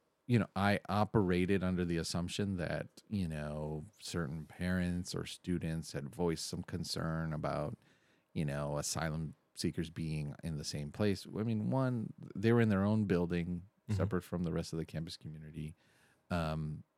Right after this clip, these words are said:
Speaker 1: you know, and also they had been there already for months without any disruption. So
Speaker 2: Right.
Speaker 1: why would they suddenly change that now? I mean, truthfully, people that come here and have to go through everything they go through to then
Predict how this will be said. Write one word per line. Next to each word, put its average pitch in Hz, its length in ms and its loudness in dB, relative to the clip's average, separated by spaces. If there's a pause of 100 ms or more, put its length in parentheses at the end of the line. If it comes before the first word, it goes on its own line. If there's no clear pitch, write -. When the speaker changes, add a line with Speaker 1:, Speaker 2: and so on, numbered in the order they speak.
(240)
Speaker 1:
you 113 60 2
know, 101 140 4
and 117 160 4
also 107 460 4
they 98 160 4
had 92 240 0
been 107 200 4
there 92 160 6
already 87 220 4
for 82 160 -2
months 87 480 -2
without 90 300 2
any 82 160 0
disruption. - 600 -4
So 107 120 0
Speaker 2:
Right. 113 120 6
Speaker 1:
why 95 140 6
would 90 140 4
they 82 80 0
suddenly 82 440 -2
change 85 300 -4
that - 140 -8
now? 90 260 0 (320)
I - 20 4
mean, 139 120 10
truthfully, 92 720 2 (460)
people 95 560 2
that 87 240 0
come 107 260 4
here 87 300 2
and 85 180 0
have 87 120 -2
to - 80 0
go 90 180 2
through - 140 -2
everything 87 280 0
they 80 100 0
go 85 220 0
through 117 280 0
to - 180 -4
then 87 560 0